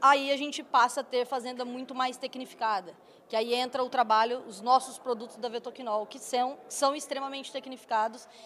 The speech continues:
e que vão levar soluções realmente pra quando a gente tem uma, que produzir mais animais por hectare ano, né? Então, é, isso vem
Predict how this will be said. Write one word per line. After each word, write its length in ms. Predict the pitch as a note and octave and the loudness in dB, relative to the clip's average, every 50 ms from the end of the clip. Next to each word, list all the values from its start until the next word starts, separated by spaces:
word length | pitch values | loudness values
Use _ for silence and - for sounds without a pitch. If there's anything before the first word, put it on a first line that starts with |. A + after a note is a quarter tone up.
| - - | -14 -12
e 60 | C4 | -8
que 120 | - C#4+ | -6 -2
vão 140 | B3 A#3+ C4 | 0 2 2
levar 340 | C4 C#4 C#4 A#3+ A#3+ B3 A#3+ | 4 2 4 6 8 8 8
soluções 600 | - - C#4 C4+ C4+ C4 - B3 A#3+ B3+ C4 B3 | 6 4 -2 -4 -4 -4 -2 -2 -2 -2 -4 -2
realmente 560 | A#3 B3+ C4 C4 B3 A#3 A#3+ B3+ - D#4 C#4+ - - - - - - | 0 2 2 2 0 -4 -8 -8 -8 -10 -12 -12 -16 -20 -20 -8 2
pra 140 | - C4 C4 | 4 4 6
quando 240 | B3+ C4 C4 C4 | 6 4 2 2
a 60 | C4+ B3 | 0 -2
gente 280 | A#3 C4 C4+ - C#4 | -2 -4 -8 -8 -10
tem 300 | A3 - B3+ B3 B3+ C4 | -4 0 0 0 0 -2
uma, 480 | C4+ C4 C4 B3+ B3+ A#3+ A3+ G#3+ G3 - - - - - - - - | -2 -2 0 0 0 0 -2 -4 -6 -8 -12 -18 -20 -20 -20 -20 -8
que 120 | - C#4 C#4 | -4 -4 -2
produzir 600 | - - C#4+ C4+ A#3 C4 A#3+ A3 B3 C#4+ D4+ D#4+ | 6 8 8 8 8 4 -2 0 0 0 0 2
mais 420 | C#4+ C#4 C#4 D4+ D#4 D4+ - - C4+ | 2 4 4 4 2 0 -4 -6 -4
animais 500 | - C4+ C4+ C4+ B3+ B3 A#3 B3 B3 - | -2 -2 -2 -2 -2 0 0 0 0 -2
por 160 | - C#4+ C4 | -4 -2 -2
hectare 560 | B3+ B3 - - A#3+ A3 A3+ A#3 A#3 C4+ C4+ - - - - - - - - | -2 -2 0 2 4 6 6 6 4 2 -4 -12 -16 -20 -20 -20 -20 -10 -4
ano, 360 | A#3+ A#3+ A#3+ A3 G#3+ G#3 G3+ | 2 4 4 4 2 0 -4
né? 260 | G3+ G#3+ A3 A#3 A#3+ | -4 -2 -2 -2 -2
Então, 560 | A#3 G#3+ - A3 A3 A#3 A#3+ B3 B3+ B3 A3+ | -4 -4 -2 -2 0 0 -2 -2 -4 -6 -4
é, 300 | G#3+ A3 G#3 G#3 G3+ G3+ | -2 -2 -2 0 -2 -2
isso 280 | G3+ A3+ B3+ - - D4+ B3 | -4 -6 -6 -6 -6 -4 0
vem 360 | A#3 C4 B3+ C4 B3+ A#3+ | 0 0 0 0 -2 -6